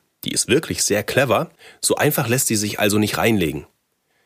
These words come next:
Die Polizei versucht dann zunächst mal Telefonate zwischen Cecilia und ihr mitzuschneiden, aber da erfahren sie nichts. Die smarte Pamela weicht den Fragen immer geschickt aus, so als würde sie den Braten schon riechen.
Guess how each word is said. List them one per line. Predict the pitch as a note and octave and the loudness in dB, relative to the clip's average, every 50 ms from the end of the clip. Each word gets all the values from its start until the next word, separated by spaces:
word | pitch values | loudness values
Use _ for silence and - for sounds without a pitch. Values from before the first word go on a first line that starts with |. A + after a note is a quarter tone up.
| _ _ _ _ _ _ _ _ _ _ - | _ _ _ _ _ _ _ _ _ _ -8
Die | E2+ | -6
Polizei | E2 - F#2 F2+ E2+ - - A#2 D3+ | -4 0 -2 0 0 0 0 0 2
versucht | - - G2+ A#2+ C3+ - - | 2 2 0 0 0 0 0
dann | A#2 A#2 A2+ A2+ A#2+ C3 | 2 2 2 2 0 0
zunächst | - - G2+ G#2 A2+ - - | -2 0 0 0 0 0 0
mal | A2 G2+ F#2+ | 0 0 0
Telefonate | - - - F#2 F2 E2 - F#2 F2+ E2+ D#2 F2 - F2+ - - A2 | 0 -2 -2 -2 -2 -2 0 0 0 2 2 0 0 -2 -2 -4 -2
zwischen | - - - - - - F2+ | -2 -4 -4 -2 -2 -2 -2
Cecilia | E2 - F2 - - - - F2+ F2+ F2 E2+ E2+ D2+ | -2 0 0 0 -2 0 0 0 0 0 0 0 0
und | - F2+ F2 - | 0 -2 -4 -2
ihr | - - D2+ | 0 0 0
mitzuschneiden, | E2 E2 E2+ - - - E2+ - - - D#2 C#2 D#2 G#2+ D#3 G3 G3 - _ _ _ | 0 0 0 -2 -2 -2 -2 -2 -2 0 0 0 2 2 2 0 0 -4 _ _ _
aber | - - F#2+ | -2 0 0
da | F#2+ - - | 0 0 0
erfahren | - - - F2 F#2+ G2 | 0 -2 0 0 0 0
sie | E2 D#2 | 0 -4
nichts. | C#2+ - - - - - _ _ _ _ - | -6 -6 -8 -8 -10 -12 _ _ _ _ -8
Die | - - | -4 -2
smarte | - F#2+ F#2 G#2 - - | 0 2 0 0 0 -2
Pamela | - - A#2 B2 A#2+ G#2 F2+ D#2+ | -2 0 2 2 2 2 0 0
weicht | F2+ G2+ - - | -2 -2 -2 -2
den | - G2 | -2 -4
Fragen | - - G2 F#2 F#2 G#2 | -2 -2 -4 -4 -2 -4
immer | F#2+ - D3+ D#3 C3 G2+ | -2 0 2 2 2 0
geschickt | G2+ - - G#2+ - - - - | 0 -2 -2 -2 -4 -6 -4 0
aus, | F#2+ A#2 C#3 C#3 - - - - - - - - - _ | 2 2 4 2 0 -2 -6 -14 -18 -18 -18 -20 -12 _
so | - - A2 A#2+ B2 B2 - | -2 0 2 4 4 2 2
als | - G#2+ G2+ - G#2+ | 0 -2 -2 0 2
würde | A2+ C3 C3+ A#2+ | 2 2 2 2
sie | G#2+ A2 | 2 2
den | G#2 G2+ G2 F2+ | 2 2 2 0
Braten | F#2 E2+ F#2+ G#2 A#2 - - A2 | 0 -2 -2 -4 -4 -2 -2 -2
schon | - - - F#2+ F2 | -2 0 0 -2 0
riechen. | D#2+ F2+ F2 E2 - - C#2 - | 0 -2 -2 -2 -4 -6 -10 -14